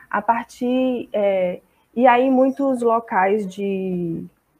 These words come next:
de isolamento, que são os asilamentos, que vão tratar determinadas situações, né? Meninos, si-, crianças em situações de rua,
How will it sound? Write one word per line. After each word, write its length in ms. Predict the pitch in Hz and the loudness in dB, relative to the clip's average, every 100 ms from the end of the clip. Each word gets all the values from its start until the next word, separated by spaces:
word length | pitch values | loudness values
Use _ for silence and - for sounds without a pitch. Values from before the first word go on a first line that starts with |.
| _ _ _ - | _ _ _ -16
de 840 | 170 175 180 175 170 165 156 - _ 240 | -12 -6 -4 -2 -4 -6 -8 -10 _ 0
isolamento, 1040 | 240 220 208 202 190 202 277 285 269 180 | 2 2 0 0 -2 -2 -2 -2 -4 -10
que 160 | - - | -16 -14
são 160 | 196 | -10
os 100 | 190 | -6
asilamentos, 840 | 185 196 196 180 180 226 247 226 - | -4 -4 -4 -4 -4 -4 -4 -6 -8
que 120 | 208 | -8
vão 200 | 196 196 | -6 -6
tratar 400 | 196 190 208 214 | -6 -4 -2 -2
determinadas 720 | 226 220 214 214 196 196 214 - - - _ _ | -4 -6 -6 -4 -4 -4 -6 -8 -20 -20 _ _
situações, 840 | - 233 233 233 - 233 202 208 | -8 -2 4 2 2 -4 -4 -4
né? 260 | 214 240 247 | -4 -2 -2
Meninos, 760 | 233 233 240 247 240 226 - | -2 -2 0 0 0 -4 -8
si-, 200 | - 220 - _ | -8 -8 -8 _
crianças 480 | 226 233 220 220 214 | -6 -4 -4 -4 -6
em 80 | 208 | -6
situações 520 | - 202 196 220 220 | -8 -8 -6 -6 -6
de 120 | 208 | -4
rua, 520 | 214 226 220 208 196 | -4 -2 0 0 -2